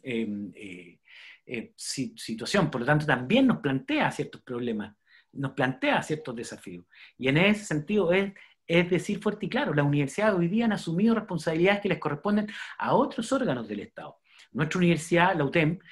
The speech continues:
ya es una universidad estatal, ¿cierto? Con una vocación pública y en ese sentido se ha puesto a disposición de poder ser parte de la solución y no del problema. Pero sin embargo, ya, eh, el acceso a la red y el acceso a los,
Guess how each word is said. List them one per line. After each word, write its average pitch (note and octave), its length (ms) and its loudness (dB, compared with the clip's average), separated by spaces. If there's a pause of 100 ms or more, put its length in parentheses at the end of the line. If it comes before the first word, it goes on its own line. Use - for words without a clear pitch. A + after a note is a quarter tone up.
(180)
ya C#3+ 220 4
es C#3+ 160 -8
una C3 120 0
universidad B2 420 -2
estatal, F#3+ 380 2
¿cierto? G3 240 -6
Con D3+ 140 0
una C#3+ 400 0
vocación B2+ 420 -2
pública F3+ 380 2
y C#3 100 4
en B2+ 80 2
ese C#3+ 240 0
sentido C3+ 360 0
se D3 80 -4
ha A2+ 40 -6
puesto C3 240 -2
a - 20 4
disposición C3+ 540 -4 (420)
de B2 100 -4
poder C3+ 200 2
ser - 180 -4
parte D3+ 260 4
de C#3 60 6
la - 20 6
solución C3 400 0
y B2+ 60 2
no A#2+ 140 0
del G#2+ 100 -2
problema. E3 420 0 (220)
Pero - 160 -8
sin E3 160 0
embargo, C#3+ 520 2 (480)
ya, C3+ 360 2 (440)
eh, A#2 680 0
el C3+ 180 2
acceso D3+ 680 0 (720)
a A2 100 -4
la A2+ 120 -2
red D#3 340 4 (340)
y C3 140 0
el B2 60 0
acceso A#2 560 -2 (140)
a B2+ 140 -2
los, A#2+ 520 -4